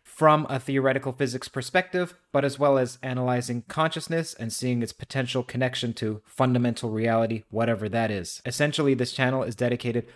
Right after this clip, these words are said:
to exploring the underived nature of reality, the constitutional laws that govern it, provided those laws exist at all and are even knowable to us. If you enjoy witnessing and engaging with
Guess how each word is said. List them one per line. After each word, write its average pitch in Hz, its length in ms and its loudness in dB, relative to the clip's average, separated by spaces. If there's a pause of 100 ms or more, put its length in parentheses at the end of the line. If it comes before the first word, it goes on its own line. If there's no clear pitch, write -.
(120)
to 123 100 -2
exploring 123 440 0
the 110 80 0
underived 123 680 2 (140)
nature 123 400 0
of 120 200 -4
reality, 117 480 0 (200)
the 113 80 -4
constitutional 123 720 -2
laws 107 440 -2 (180)
that 104 120 -4
govern 113 320 0
it, 104 100 -6
provided 117 380 0
those 107 180 0
laws 107 240 0
exist 104 320 -8
at 104 80 -4
all 104 180 0
and 117 160 -2
are 117 40 2
even 117 240 2
knowable 117 340 4
to 104 220 -6
us. - 300 -8 (100)
If 170 200 2
you 170 120 2
enjoy 151 260 4
witnessing 170 600 0
and 139 180 -4
engaging 147 480 -2
with 135 160 -2